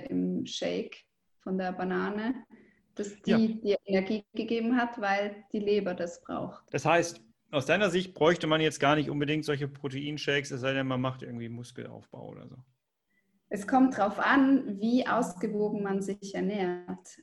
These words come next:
Speaker 1: Aber wenn du sagst, du ernährst dich pflanzenbasiert und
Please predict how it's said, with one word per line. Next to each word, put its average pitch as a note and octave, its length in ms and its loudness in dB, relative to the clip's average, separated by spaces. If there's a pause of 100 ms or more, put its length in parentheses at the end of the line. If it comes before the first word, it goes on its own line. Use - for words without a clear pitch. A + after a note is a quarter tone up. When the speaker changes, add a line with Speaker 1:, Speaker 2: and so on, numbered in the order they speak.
(100)
Speaker 1:
Aber F#3+ 360 -2
wenn F#3+ 240 2
du F#3+ 400 -2
sagst, - 600 -6
du F#3+ 100 -4
ernährst F#3+ 540 -4
dich G3 200 -10
pflanzenbasiert F#3+ 1160 -4
und F3+ 480 -6